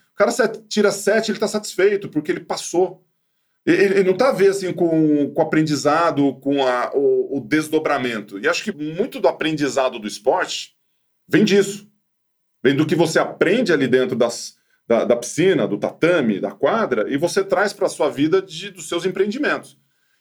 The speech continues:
E eu queria ver de você, falando do Instituto Reação agora, explica pra turma o que é o Instituto Reação e quais são os aprendizados que você trouxe que tão lá dentro, né? Porque, pra quem não sabe, o Instituto Reação já tá aí há vários anos, é, trabalha no terceiro setor, mas tem uma,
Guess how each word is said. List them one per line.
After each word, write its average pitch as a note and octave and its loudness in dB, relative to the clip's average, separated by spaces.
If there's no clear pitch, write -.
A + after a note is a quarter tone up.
E B2+ 4
eu F#3+ 6
queria A3 4
ver G3 4
de C#3 -2
você, E3 0
falando C3+ 0
do B2+ 0
Instituto B2 -4
Reação B2 -2
agora, B2+ 2
explica G#3+ -4
pra D3+ 0
turma C#3 0
o B2+ -8
que E3 -2
é F3+ 4
o E3 -4
Instituto A#2+ -6
Reação A2 -4
e - -2
quais A#3+ 4
são A#3 2
os F#3 2
aprendizados D3 2
que - -10
você C3 0
trouxe - -2
que A3 -4
tão G#3 0
lá B3+ 2
dentro, C#3+ 0
né? B2 2
Porque, C#3 -4
pra D3 -2
quem E3+ 0
não E3 -2
sabe, E3 0
o - 0
Instituto - -6
Reação C3+ -2
já C3 0
tá C#3 0
aí C3 2
há B2 0
vários C3 -2
anos, C3 -6
é, D3 6
trabalha D3+ 2
no D3+ 2
terceiro C3+ 0
setor, C#3 0
mas F#3 0
tem G3+ 2
uma, C3 0